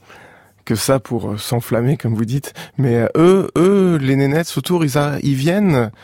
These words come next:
sur les sites industriels, parce qu'il y a des magasins sur les sites, donc ils viennent pour acheter des produits alimentaires. Ils ont pas le droit de rentrer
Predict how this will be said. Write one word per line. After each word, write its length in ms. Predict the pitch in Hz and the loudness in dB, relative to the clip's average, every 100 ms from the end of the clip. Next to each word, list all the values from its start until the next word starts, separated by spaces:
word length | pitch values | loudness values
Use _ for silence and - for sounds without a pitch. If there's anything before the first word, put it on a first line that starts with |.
| - | -18
sur 240 | - - 120 | -8 -2 -2
les 80 | |
sites 220 | 120 135 131 | -2 -2 -2
industriels, 600 | 123 120 - 120 139 143 | -2 -4 -4 -2 -2 -4
parce 100 | 110 | -4
qu'il 80 | 107 | -4
y 60 | |
a 20 | 107 | -2
des 40 | |
magasins 480 | 110 110 110 127 156 | 0 0 0 -2 -2
sur 180 | - 120 | -4 -6
les 80 | |
sites, 300 | 120 - 143 | -6 -8 -8
donc 180 | 120 113 | -6 -4
ils 60 | 113 | -2
viennent 260 | 110 131 | -2 -2
pour 180 | 127 107 | -2 -4
acheter 360 | 107 - 113 110 | -4 -4 -4 -4
des 100 | 110 | -4
produits 320 | - 107 98 | -6 -4 -2
alimentaires. 680 | 101 104 104 123 135 143 - - - - - - - | -2 -4 -4 -2 -2 -4 -8 -20 -20 -20 -20 -10 -2
Ils 140 | 120 | 0
ont 60 | 123 | 2
pas 80 | 131 | 2
le 40 | |
droit 180 | 127 135 | 2 0
de 60 | |
rentrer 680 | 117 120 131 - 117 135 131 | 0 -2 -2 -2 -2 -2 -2